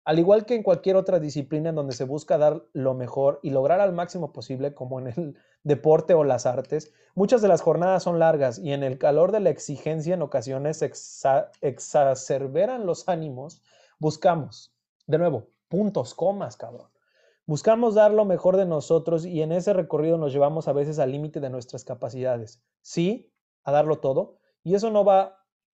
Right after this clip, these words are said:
a demérito de la gran mayoría de to-, <laughs> de los días en los que trabajamos ni de los profundísimos vínculos de confianza que nos unen como equipo. Igual que toda en la vida podemos y queremos seguir mejorando. Estamos más que nunca comprometidos con esto. Les recordamos que desde el año pasado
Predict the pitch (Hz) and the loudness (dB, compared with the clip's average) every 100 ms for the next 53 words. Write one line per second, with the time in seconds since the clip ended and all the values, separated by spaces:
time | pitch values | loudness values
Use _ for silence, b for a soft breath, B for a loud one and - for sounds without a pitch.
0 | _ - 143 147 160 175 175 151 143 143 | _ -4 -2 0 -2 -2 0 2 2 2
1 | 156 160 139 143 147 131 156 - 175 151 | 0 -2 0 -2 -2 -8 -6 -6 -8 -8
2 | 151 139 131 135 156 139 175 131 127 117 | -6 -4 -4 -2 0 0 0 -8 -8 -6
3 | 135 - - 135 135 160 180 185 156 151 | -8 -8 -4 0 0 0 -2 -2 -2 -4
4 | 131 - _ - 151 143 151 156 202 240 | -6 -10 _ -6 -4 -4 -6 -8 -8 -6
5 | 190 160 175 180 190 151 143 131 123 170 | -6 -6 -8 -6 -6 -6 -8 -12 -10 -10
6 | 160 - 151 _ _ _ _ _ _ _ | -10 -12 -16 _ _ _ _ _ _ _
7 | 147 143 143 139 170 185 190 160 135 143 | -2 0 -2 -4 -2 -2 -2 -6 -6 -8
8 | 147 131 123 143 165 - _ _ _ - | -10 -6 0 2 0 -4 _ _ _ -12
9 | 131 170 185 196 202 151 147 143 156 160 | -2 2 4 4 2 -4 -4 -2 -2 -4
10 | - 127 123 160 - - 135 151 156 143 | -4 -6 -4 -8 -8 -6 -6 -6 -8 -8
11 | 147 147 139 131 127 123 151 151 151 - | -6 -4 -4 -4 -6 -6 -6 -4 -6 -6
12 | 143 143 156 175 170 - 135 127 120 147 | -8 -8 -4 -2 -2 -6 -6 -6 -6 -6
13 | 143 135 123 120 127 123 139 151 165 156 | -6 -10 -8 -6 -6 -6 -2 -2 -4 -6
14 | 131 139 147 147 120 147 175 - | -4 -4 -4 -6 -4 0 0 -4